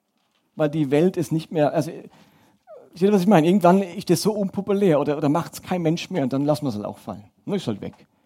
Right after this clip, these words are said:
Da denke ich, „Was ist das für, was ist das für eine, äh, Philosophie hinterm Gehorsam Gott gegenüber?“ Man hält's durch, bis es nicht mehr geht, bis ich keinen Bock mehr hab, bis es niemand mehr macht, zählt die Mehrheit oder,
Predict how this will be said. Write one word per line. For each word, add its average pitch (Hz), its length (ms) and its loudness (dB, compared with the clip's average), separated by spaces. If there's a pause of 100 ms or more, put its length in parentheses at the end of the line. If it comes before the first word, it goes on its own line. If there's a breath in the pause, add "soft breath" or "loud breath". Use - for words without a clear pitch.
(220)
Da 254 80 -4
denke 135 200 2
ich, - 60 -14
„Was - 80 -10
ist 113 160 -10
das 120 140 -4
für, 110 180 -6 (280 soft breath)
was 117 120 -6
ist 107 140 -10
das - 140 -10
für 117 80 -8
eine, 107 180 -4
äh, 98 220 -10 (600)
Philosophie 127 460 -6
hinterm 127 240 0
Gehorsam 147 480 -2
Gott 123 180 -8
gegenüber?“ 104 540 -6 (540)
Man 120 80 -2
hält's 143 180 4
durch, - 220 2
bis 135 120 -2
es 127 100 -2
nicht 131 80 4
mehr 120 100 4
geht, 127 220 0
bis 113 120 -10
ich 110 60 -10
keinen - 120 -12
Bock - 160 -4
mehr 196 140 -2
hab, 190 140 -2
bis 117 100 -6
es 117 60 -10
niemand 170 240 -2
mehr 101 100 -4
macht, - 260 -6
zählt 117 180 -2
die 113 40 0
Mehrheit 180 400 0
oder, 165 100 -4